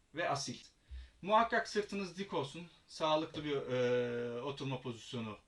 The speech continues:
yaratmış oluyorsunuz kendinize. Burada, e, kısaca hocamla ge-, e, aramızda geçen bir hikayeyi de anlatmak istiyorum.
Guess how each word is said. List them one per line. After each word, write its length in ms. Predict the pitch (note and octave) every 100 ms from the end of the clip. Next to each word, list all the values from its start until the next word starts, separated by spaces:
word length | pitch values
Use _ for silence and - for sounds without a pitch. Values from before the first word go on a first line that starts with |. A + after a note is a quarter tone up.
| _ _ _ _ _
yaratmış 400 | B2 B2 - -
oluyorsunuz 520 | A#2 G#2+ G#2 A2+ A#2+
kendinize. 580 | - A2+ G#2 G#2 C3+ G3 - _ _ _ _ _ _ -
Burada, 320 | D#3 F3+ F3+
e, 640 | - - - - - - D#3
kısaca 480 | D3 E3+ F3 E3 -
hocamla 840 | C#3+ C#3+ D#3+ D#3+ - _ - C#3+
ge-, 580 | C#3 C#3+ B2+ A#2 A#2 A#2
e, 40 | A#2
aramızda 440 | B2 B2+ C3+ D3+
geçen 320 | C#3 C3+ D3+
bir 80 | C#3
hikayeyi 440 | B2+ - C3+ C#3 D3
de 60 |
anlatmak 420 | A2+ A#2 - B2
istiyorum. 420 | - - A#2+ B2